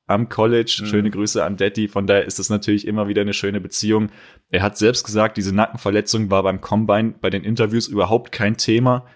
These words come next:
Speaker 1: Muss er natürlich auch irgendwie sagen, wie es dann hinter den Türen wirklich aussieht, ist nochmal eine andere Geschichte.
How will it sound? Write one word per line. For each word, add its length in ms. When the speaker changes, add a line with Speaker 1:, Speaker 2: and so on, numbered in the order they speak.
Speaker 1:
Muss 240
er 100
natürlich 400
auch 80
irgendwie 280
sagen, 420
wie 60
es 100
dann 160
hinter 180
den 140
Türen 320
wirklich 260
aussieht, 380
ist 160
nochmal 220
eine 120
andere 300
Geschichte. 540